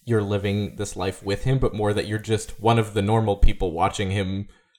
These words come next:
be insane and also a genius.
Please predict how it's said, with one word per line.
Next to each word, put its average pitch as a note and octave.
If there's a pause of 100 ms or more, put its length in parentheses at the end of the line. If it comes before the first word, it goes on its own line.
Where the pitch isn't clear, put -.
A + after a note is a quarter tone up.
(220)
be G#2+
insane F#2+
and F2+
also F#2+
a F2
genius. E2